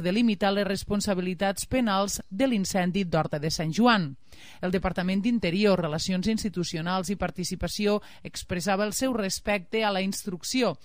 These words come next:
que la jutgessa de Gandesa està portant a terme per delimitar les responsabilitats penals de l'incendi d'Horta de Sant Joan i continuarà col·laborant plenament amb la justícia com ha fet des del primer dia.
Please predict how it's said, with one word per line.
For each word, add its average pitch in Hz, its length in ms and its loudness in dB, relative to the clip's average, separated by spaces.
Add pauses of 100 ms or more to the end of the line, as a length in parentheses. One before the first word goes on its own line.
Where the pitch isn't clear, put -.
(240)
que 170 100 -6
la 165 140 -2
jutgessa 185 500 -2
de 190 160 -4
Gandesa 165 400 -4
està 196 240 -4
portant 190 300 -2
a 180 100 -4
terme 190 300 -2
per 208 240 -2
delimitar 190 640 0 (280)
les 180 160 -2
responsabilitats 208 960 -2
penals 208 400 0
de 233 80 -2
l'incendi 196 480 -2
d'Horta 180 320 -2
de 175 160 -2
Sant 165 220 -4
Joan 196 320 2 (220)
i 262 100 0
continuarà 269 680 2
col·laborant 190 540 0
plenament 202 580 0
amb 156 220 -4
la 214 80 2
justícia 196 680 -2
com 190 280 -2
ha 220 100 0
fet 190 220 -4
des 185 180 0
del 170 140 -2
primer 165 320 0
dia. 147 300 0